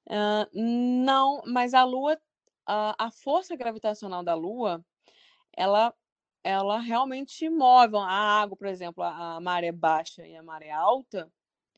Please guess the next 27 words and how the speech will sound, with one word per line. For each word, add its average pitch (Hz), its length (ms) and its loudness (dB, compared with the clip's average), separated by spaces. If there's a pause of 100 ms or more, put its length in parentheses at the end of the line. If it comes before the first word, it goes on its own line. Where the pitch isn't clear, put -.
(260)
é 160 120 -6
provocada 196 920 0 (260)
pela 190 200 -2
alteração 190 520 -4
das 202 180 -8
fases 196 260 0
da 220 140 4
Lua. 247 420 -2 (1400)
E 196 260 -8
isso 202 320 0
sim, 226 440 2 (420)
mas 277 720 0 (180)
ah, 233 400 2 (540)
no 233 160 -4
nosso 262 480 4
corpo, 254 540 6 (180)
eu 277 100 -6
sei 285 140 -8
que 277 60 -18
tem 269 140 -6
gente 262 220 -10
que 254 100 -8
fala: 233 300 6
"Não, 254 220 2
o - 20 0
nosso 233 260 -6
corpo 220 640 -4